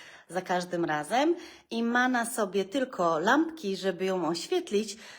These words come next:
e, cukierki, które uwielbiają moje dzieci, żeby, e, już, już od dziś rana <laughs> podjadać te cukierki i mają imienne, e, bombki najbliższej naszej rodziny,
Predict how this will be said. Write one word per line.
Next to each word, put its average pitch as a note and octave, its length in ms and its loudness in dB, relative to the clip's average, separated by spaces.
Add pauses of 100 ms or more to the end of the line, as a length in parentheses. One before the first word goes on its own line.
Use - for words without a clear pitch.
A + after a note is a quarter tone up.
e, E3+ 100 -2
cukierki, G3+ 680 2
które F#3 320 0
uwielbiają F3+ 540 0
moje F3 360 0
dzieci, F3+ 360 -6
żeby, E3+ 320 2 (340)
e, E3 40 -4 (220)
już, F#3+ 480 -2 (160)
już A#3 220 2
od G3+ 140 4
dziś G3+ 300 -2
rana G3+ 380 8 (240)
<laughs> - 280 8
podjadać G#3+ 680 4
te G3 120 -4
cukierki F3+ 680 -4 (380)
i E4 140 4
mają D4 400 6
imienne, A3 680 4 (300)
e, E3+ 220 6
bombki A#3 880 4
najbliższej G#3+ 720 2
naszej F3 400 0
rodziny, G3+ 520 2